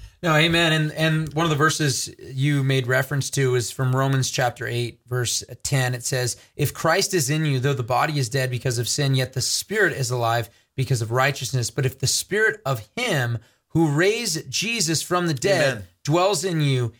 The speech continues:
Speaker 1: he who raised Christ Jesus from the dead will also give life to your mortal bodies through his Spirit who dwells in you." And who is it that dwells in believers?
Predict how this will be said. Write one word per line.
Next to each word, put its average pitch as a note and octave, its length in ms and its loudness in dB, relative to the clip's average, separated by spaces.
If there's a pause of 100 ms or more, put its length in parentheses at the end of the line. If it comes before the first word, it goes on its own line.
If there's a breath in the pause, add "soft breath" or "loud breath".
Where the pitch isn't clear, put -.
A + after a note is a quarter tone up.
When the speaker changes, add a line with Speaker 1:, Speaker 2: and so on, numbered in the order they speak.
(100)
Speaker 1:
he A#3 280 -8
who G#3+ 260 -2
raised G3 560 0
Christ G3+ 440 0
Jesus E3 340 0
from E3+ 160 0
the D#3 80 0
dead D3+ 340 0 (200 soft breath)
will D3+ 140 -2
also F#3 420 2
give D3+ 240 -2
life D3+ 360 2
to - 100 -4
your D3 140 2
mortal F#3 380 4
bodies A#2 500 0 (260 soft breath)
through E3+ 280 2 (120)
his A3+ 300 0
Spirit C3+ 500 0 (220 soft breath)
who D#3+ 180 0
dwells D#3 540 2
in D#3 260 0
you." C#3+ 220 0 (320 loud breath)
And E3+ 300 -2
who C#4+ 280 -4
is G3 160 -2
it D3+ 180 0
that D#3+ 160 -6
dwells F3 520 0
in E3 280 -2
believers? F3 640 -6